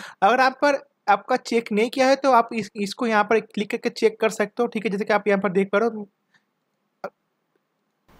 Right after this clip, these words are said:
ठीक है। तो ऐसा करके आपको इसको चेक करना पड़ेगा। चेक करने के बाद यहाँ पर आपको एक एरो मिलेगा, इसको क्लिक कीजिए। उसके बाद नीचे आपको एक्शन फाइल को देखने को मिलेगा। बस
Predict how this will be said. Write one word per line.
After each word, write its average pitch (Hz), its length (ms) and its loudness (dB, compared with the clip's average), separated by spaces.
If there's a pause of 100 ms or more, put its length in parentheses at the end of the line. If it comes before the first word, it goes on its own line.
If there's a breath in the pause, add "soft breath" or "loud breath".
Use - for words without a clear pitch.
(360)
ठीक 208 140 -2
है। 311 160 -4 (120)
तो 208 120 2
ऐसा 208 160 2
करके 247 180 0
आपको 254 200 2
इसको 262 340 0
चेक 233 300 0
करना 196 180 2
पड़ेगा। 147 280 -2
चेक 240 280 0
करने 269 220 0
के 269 120 -6
बाद 262 220 2
यहाँ 208 140 0
पर 226 140 0
आपको 226 180 0
एक 226 120 -4
एरो 170 180 2
मिलेगा, 214 360 -2
इसको 202 200 -6
क्लिक 202 260 -4
कीजिए। - 280 -8
उसके 254 300 0
बाद 226 240 4
नीचे 240 180 -2
आपको 254 180 0
एक्शन 208 280 -2
फाइल 214 140 -4
को 233 100 -2
देखने 180 220 -2
को 196 100 -2
मिलेगा। 147 280 0 (400 loud breath)
बस 262 160 2